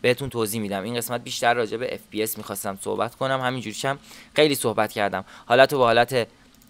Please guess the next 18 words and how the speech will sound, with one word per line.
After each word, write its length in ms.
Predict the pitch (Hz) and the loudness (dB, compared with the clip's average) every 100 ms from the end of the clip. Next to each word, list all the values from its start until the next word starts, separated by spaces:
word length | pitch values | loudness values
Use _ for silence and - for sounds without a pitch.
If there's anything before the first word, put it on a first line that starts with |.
| - | -6
عادی 280 | - 113 139 | 0 0 4
برمیگردونم 960 | 160 170 170 156 143 127 131 127 123 123 - _ _ _ _ _ _ _ - 104 | 6 6 4 6 6 6 2 2 0 -2 -12 _ _ _ _ _ _ _ -8 2
و 260 | 120 113 | 6 6
ببینید 380 | 104 139 156 156 | 4 0 0 -4
این 140 | 139 | -4
ویجت 320 | 143 123 113 123 | -4 -4 -4 -2
ها 60 | |
رو 60 | 120 | -2
هم 100 | 131 | 0
یه 120 | 131 | 0
ریز 320 | 120 127 139 | -2 -4 -2
بهتون 360 | 113 110 - 120 | 0 0 0 -4
نشون 320 | 107 - 127 | -4 -4 -4
بدم. 260 | 131 120 110 | 0 0 0
ببینید، 260 | 117 123 | 0 -2
می‌بینید 340 | 123 117 104 95 | -4 -4 -4 -4
الان 180 | 98 | -4
این 260 | 104 113 117 | -4 -6 -8